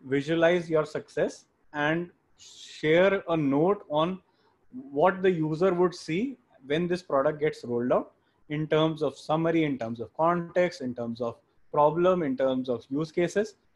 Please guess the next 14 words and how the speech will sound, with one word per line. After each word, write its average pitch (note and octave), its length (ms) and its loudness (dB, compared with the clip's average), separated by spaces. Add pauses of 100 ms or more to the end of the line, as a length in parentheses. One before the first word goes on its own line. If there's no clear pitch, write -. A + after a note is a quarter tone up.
(160)
So - 160 -4
all D#3 340 2
that G3+ 240 2 (400)
gives F#3+ 300 0
you A#3+ 140 4
a A3+ 100 2
perspective F3 680 -2 (120)
of D#3 200 2 (640)
what D3+ 220 -2
is G3+ 160 0
it A3 220 0
that E3+ 220 0
you F3 80 0
are G3 120 -2